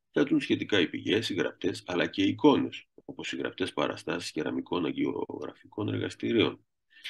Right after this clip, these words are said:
Ακόμη περισσότερα εξάγονται, αλλά και εικάζονται από τα αρχαιολογικά δεδομένα, π.χ. τα αρχιτεκτονικά συγκροτήματα,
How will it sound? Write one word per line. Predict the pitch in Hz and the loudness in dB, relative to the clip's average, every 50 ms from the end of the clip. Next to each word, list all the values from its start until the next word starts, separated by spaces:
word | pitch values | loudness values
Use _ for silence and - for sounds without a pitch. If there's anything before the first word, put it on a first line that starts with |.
| - - _ | -14 -14 _
Ακόμη | - - - - 151 160 156 | -12 -2 2 4 4 4 4
περισσότερα | - 135 117 - 90 - - - 90 98 104 120 127 131 123 | 4 4 4 4 4 2 2 2 2 2 2 0 0 0 0
εξάγονται, | 107 107 - 92 92 107 120 - - - - - | -2 -2 0 0 2 2 2 0 0 -2 -2 -2
αλλά | - 71 65 58 - | -2 -2 -2 -2 -2
και | - - | -2 -2
εικάζονται | - - - - - 92 110 - - - - | -4 -2 0 0 2 2 2 0 -2 -4 -4
από | - - 113 | -4 -4 -4
τα | 110 110 107 | -4 -4 -4
αρχαιολογικά | 110 - - 113 113 120 120 123 - - 147 123 80 | -4 -2 -2 0 0 0 0 0 2 4 4 4 4
δεδομένα, | 71 65 65 52 - - - - - - _ _ _ - - _ _ _ | 0 -2 -4 -4 -6 -6 -8 -8 -10 -12 _ _ _ -20 -20 _ _ _
π.χ. | - - - - - - - - | -6 -4 -4 -4 -2 -4 -4 -2
τα | - 85 | -2 -2
αρχιτεκτονικά | 71 - - - - - - - - - 65 65 62 - - 95 104 | -2 -2 -4 -8 -8 -8 -8 -8 -6 -4 -4 -4 -4 -2 -2 -2 -2
συγκροτήματα, | 107 107 - - 65 - - - 82 92 98 - - - - - | 0 0 -2 -2 -2 -2 -2 -2 -2 -2 -2 -2 -2 -4 -6 -8